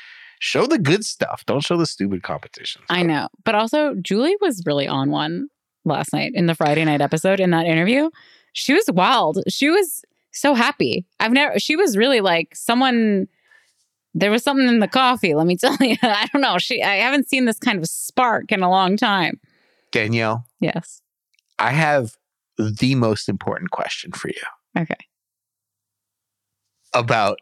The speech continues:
Speaker 1: Julie Chen Moonves.
Speaker 2: Okay.
Speaker 1: And her interview style and her, her mood.
Speaker 2: Mm-hmm.
Speaker 1: Teddi comes out and Julie's like, "We can't hug. We can't hug. We gotta stay safe."
Speaker 2: Mm-hmm.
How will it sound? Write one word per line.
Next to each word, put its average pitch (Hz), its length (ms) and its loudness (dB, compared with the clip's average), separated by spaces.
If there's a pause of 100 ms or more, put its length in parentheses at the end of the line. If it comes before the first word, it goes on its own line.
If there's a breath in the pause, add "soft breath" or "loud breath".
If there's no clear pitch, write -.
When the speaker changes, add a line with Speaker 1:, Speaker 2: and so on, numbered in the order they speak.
(240)
Speaker 1:
Julie 98 280 0
Chen 85 260 -4
Moonves. 76 600 -4 (160)
Speaker 2:
Okay. - 240 -6 (1200)
Speaker 1:
And 87 160 -2
her 87 240 -2
interview 92 320 -2
style 87 520 -2
and 85 100 -6
her, 85 240 -4
her 95 140 -2
mood. 92 420 -2 (400)
Speaker 2:
Mm-hmm. 175 260 0 (960 loud breath)
Speaker 1:
Teddi 156 280 -2
comes 185 280 2
out 82 260 -2 (1200)
and 123 100 0
Julie's 110 360 0
like, 87 380 -4 (300)
"We 104 100 0
can't 120 300 -2
hug. 123 360 2 (460)
We 110 140 0
can't 120 300 -2
hug. 117 240 2
We 98 120 0
gotta 117 220 0
stay 107 260 -2
safe." - 600 -6 (260)
Speaker 2:
Mm-hmm. 151 280 0